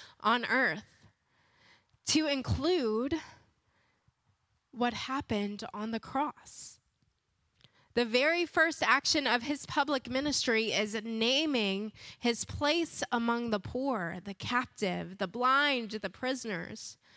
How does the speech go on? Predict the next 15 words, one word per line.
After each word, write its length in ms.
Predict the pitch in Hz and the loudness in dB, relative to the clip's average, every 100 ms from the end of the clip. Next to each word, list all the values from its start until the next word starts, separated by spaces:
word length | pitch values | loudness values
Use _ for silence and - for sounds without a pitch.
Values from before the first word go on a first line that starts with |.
| - - - - | -20 -20 -10 0
People 400 | 311 339 349 311 | 2 2 2 2
who 180 | 330 | 2
know 260 | 302 294 311 | 4 4 4
what 180 | 311 285 | 4 2
it 120 | 247 | 2
means 400 | 269 311 302 - | 2 2 2 0
to 140 | 285 | 0
be 180 | 233 262 | 0 0
held 400 | 226 233 262 240 | 0 2 2 2
down 540 | 247 226 247 240 220 202 | 0 2 4 2 2 0
or 180 | 208 | 0
tied 460 | 214 - - 254 247 | -2 -6 0 2 4
up 380 | - 233 156 - - - - - | 4 4 2 -4 -16 -20 -8 0
or 160 | 247 | 2
shackled 840 | 233 - 277 285 - 226 185 180 | 2 2 2 2 0 0 2 -2